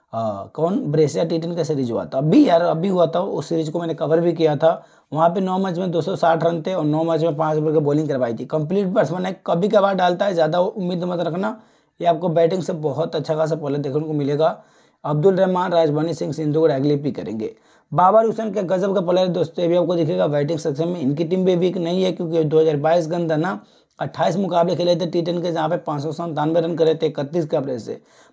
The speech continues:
बाबर हुसैन रुकता है तो बहुत मारता है दोस्तों, हमने इनके लाइव मैचेस देखा और एक टेक्निकली साउंड बैट्समैन आप इनको कह सकते हो।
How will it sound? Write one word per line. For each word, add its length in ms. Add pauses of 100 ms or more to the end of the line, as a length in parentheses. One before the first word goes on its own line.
(120)
बाबर 320
हुसैन 300
रुकता 280
है 120
तो 100
बहुत 400
मारता 280
है 60
दोस्तों, 360
हमने 140
इनके 180
लाइव 280
मैचेस 240
देखा 300
और 120
एक 180
टेक्निकली 500
साउंड 300
बैट्समैन 320
आप 100
इनको 200
कह 200
सकते 300
हो। 200